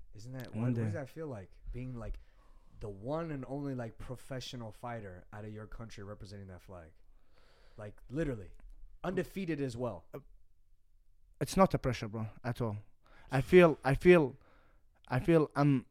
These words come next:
Speaker 2: I'm proud. It's like a responsibility to, to, to, uh, represent these, these people, my
Speaker 1: Yes,
Speaker 2: people.
Speaker 1: yeah.
Speaker 2: It's not like a pressure. "Oh, uh, how I'm gonna do? How, how should I represent them?" No, bro.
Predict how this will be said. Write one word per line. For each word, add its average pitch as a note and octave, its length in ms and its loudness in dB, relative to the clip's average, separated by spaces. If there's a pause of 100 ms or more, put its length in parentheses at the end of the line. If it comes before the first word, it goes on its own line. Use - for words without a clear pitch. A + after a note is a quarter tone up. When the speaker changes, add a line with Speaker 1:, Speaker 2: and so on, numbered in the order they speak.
(360)
Speaker 2:
I'm D3 300 8
proud. D#3 420 12
It's - 180 -6
like C3 280 0
a B2+ 120 2
responsibility C#3 920 4 (100)
to, B2+ 320 0
to, A#2 200 -2 (480)
to, A#2+ 440 2
uh, B2 40 -8
represent C3 460 4
these, C3 220 0 (100)
these C3+ 180 0
people, B2+ 380 0
my B2+ 140 2
Speaker 1:
Yes, C3+ 120 2
Speaker 2:
people. B2 420 4
Speaker 1:
yeah. F#2 220 -10
Speaker 2:
It's C3 140 -2
not G3 200 6
like D#3+ 180 6
a C#3 40 4
pressure. E3 480 4
"Oh, F3 340 10 (560)
uh, C3 500 4
how D#3 280 6
I'm D3+ 120 4
gonna C#3+ 180 8
do? E3 360 10
How, D3 240 8
how C3+ 300 4
should C3+ 180 -2
I C#3 100 4
represent C#3 420 2
them?" A#2+ 160 2
No, D#3+ 160 4
bro. B2+ 240 0